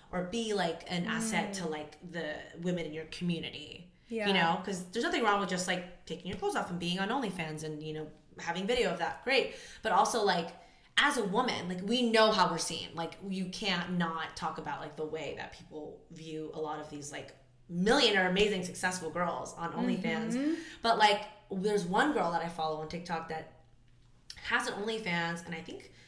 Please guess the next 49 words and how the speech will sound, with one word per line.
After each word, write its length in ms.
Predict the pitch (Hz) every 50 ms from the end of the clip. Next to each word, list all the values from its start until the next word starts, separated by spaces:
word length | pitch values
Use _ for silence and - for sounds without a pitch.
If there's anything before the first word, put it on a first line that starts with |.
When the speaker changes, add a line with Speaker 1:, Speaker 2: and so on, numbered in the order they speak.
| - - - - - -
Speaker 1:
I 60 | -
didn't 220 | 453 494 480 320
even 240 | - - - - - -
know 160 | - 220 202
she 160 | - - -
had 160 | - - -
an 60 | -
OnlyFans. 560 | - 80 - - - - - - - - - - - - - - - - - -
Like, 220 | 208 - - -
I 80 | - 269
just 140 | 277 - - -
followed 160 | 208 202 180
her 120 | 170 170
on 60 | -
TikTok 360 | - - - - - - - -
'cause 100 | 190 220
she 60 | 220
had, 100 | 262 269
Speaker 2:
Yeah. 60 | 269
Speaker 1:
like, 100 | 240 - - -
eight 200 | 226 226 - 214
million 240 | 196 196 196 185 180
followers 460 | 180 175 175 175 170 165 160 156 160
or 60 | 156
something. 360 | - 175 160 156 165 160 165 156
She's 160 | - 196 180
this 140 | 185 175 180
girl 240 | - - 175 180 175
in 60 | 175
Australia. 680 | 170 - - - 190 185 180 180 185 180 175 175 175 - - - - -
She's 180 | - - 330 311
just, 140 | 359 - 370
like, 140 | 381 381
vlogging, 460 | 220 240 247 262 269 277 269 262 269 262
and 100 | 247 240
I'm 60 | 247
just, 120 | - -
like, 160 | 339 302 190
watching 280 | 180 - - - 269 262 262
her 160 | 277 240 - -
eat, 260 | 202 202 202 208 208
and 120 | - 196 196
then 80 | 190
all 140 | 190 214 226
of 80 | 226 233
a 40 | -
sudden 200 | 262 240 226 220
I'm 100 | 214 214
like 200 | 208 208 202